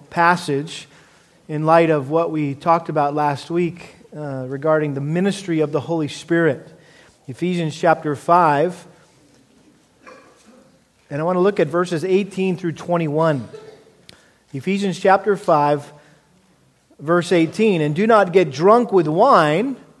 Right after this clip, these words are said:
for that is dissipation, but be filled with the Spirit,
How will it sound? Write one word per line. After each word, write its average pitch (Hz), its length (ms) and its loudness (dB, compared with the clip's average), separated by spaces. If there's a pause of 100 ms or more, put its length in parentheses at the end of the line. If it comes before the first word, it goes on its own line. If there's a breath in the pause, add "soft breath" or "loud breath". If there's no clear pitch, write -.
(420 soft breath)
for 175 160 -2
that 214 180 8
is 185 140 4
dissipation, 190 960 0
but 180 220 0
be 180 160 -2
filled 247 500 4
with 247 300 -2
the 262 100 -2
Spirit, 165 680 -2